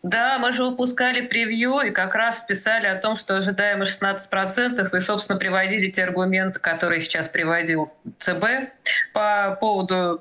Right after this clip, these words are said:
повышения, что, э, инфляция идёт по верхней границе прогноза, что экономика растёт, э, быстрее, чем прогнозировал Ц Б в октябре.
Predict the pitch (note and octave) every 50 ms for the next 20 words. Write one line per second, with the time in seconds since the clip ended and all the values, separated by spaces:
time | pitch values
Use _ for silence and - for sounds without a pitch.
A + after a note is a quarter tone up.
0 | - - G#3 G3+ F#3+ G3 F#3 - - F#3+ F#3 F#3 F3+ F3 E3+ E3 E3 E3 - -
1 | E3+ D#3+ D#3 D3+ D3+ D3 - D3 D#3+ D#3+ D#3+ D#3 D3+ C#3 C3 E3+ E3 - - B3
2 | C4+ C#4 C4+ - B3+ A#3 A3 A3+ A3+ A3+ A3+ - A3 G#3+ G#3 G#3 G#3 G3+ - G#3
3 | G3 F#3 F#3 F#3+ F#3+ G3 F#3+ F#3 F#3 - - - - F3+ F3+ F3 F#3 F#3 F#3 F#3
4 | F3+ E3+ E3+ E3 - - - D3+ D3 D3 C#3+ - - D3 - - D#3+ D#3 F3+ A3
5 | B3 B3+ A#3+ A#3 A#3+ - G#3+ G#3 G3+ G3 G3 G3+ G3 G3 - - - G3 F#3+ F#3+
6 | F#3+ - - - F#3 F3 F3 E3 E3 F3+ F3+ F#3 F#3 - - - F#3 F#3 F#3 F3+
7 | F3 E3+ E3 - - - _ _ _ - - - F3 F3 E3+ E3 D#3+ D#3+ - -
8 | E3 E3 E3+ E3+ E3+ D#3+ F3 F3+ F3 E3+ E3 D#3+ D#3+ D#3+ - - E3+ E3 D#3+ E3
9 | E3 D#3+ D#3 D#3 D3+ - - D#3+ D#3+ D#3 D3+ D3+ D3+ - F3 E3+ - - - F3
10 | D#3+ E3 E3+ E3 D#3+ D3+ D3 -